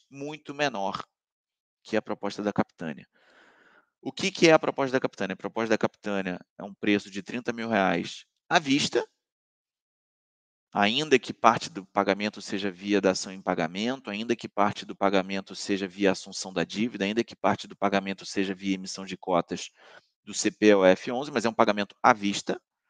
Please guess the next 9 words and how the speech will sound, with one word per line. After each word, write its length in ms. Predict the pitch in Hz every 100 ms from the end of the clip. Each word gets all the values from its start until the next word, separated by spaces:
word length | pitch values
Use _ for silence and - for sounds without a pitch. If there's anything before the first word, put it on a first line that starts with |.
| _ _ _ _ _
tá? 280 | 95 113 - - - - _ -
E, 140 | 143
além 240 | 180 170 208
de 120 | 214
tudo, 400 | - 175 202 220
ele 180 | - 170
está, 480 | 170 - 127 95 90 _ _
número 360 | 139 165 180
um, 260 | 139 117 95